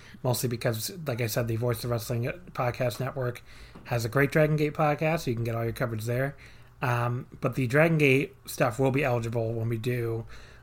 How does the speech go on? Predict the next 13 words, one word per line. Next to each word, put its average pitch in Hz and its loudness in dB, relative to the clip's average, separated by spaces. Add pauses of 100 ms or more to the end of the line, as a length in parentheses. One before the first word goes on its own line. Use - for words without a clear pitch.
our 120 0
top 117 0
ten 120 -2
matches 113 -2
and 123 -6
our 113 -2
awards, 113 -2
which 135 -6
we're 120 -2
about 123 -4
to 139 -8
do 160 -2
now. 185 -2